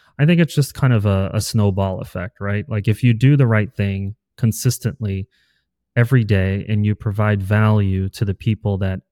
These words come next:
need your services, eventually you just create a good word of mouth, a good referral, uh, system,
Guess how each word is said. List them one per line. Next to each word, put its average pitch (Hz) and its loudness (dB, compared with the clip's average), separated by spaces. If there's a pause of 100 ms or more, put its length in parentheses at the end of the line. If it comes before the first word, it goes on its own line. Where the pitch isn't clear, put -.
(120)
need 110 4
your 95 -2
services, 95 -8 (720)
eventually 113 2
you 98 0
just 95 -6
create 101 -6 (240)
a 120 -8
good 107 2
word 101 -2
of 98 -4
mouth, 98 0
a 113 -6
good 107 -2
referral, 101 -4
uh, 98 -6
system, 104 -2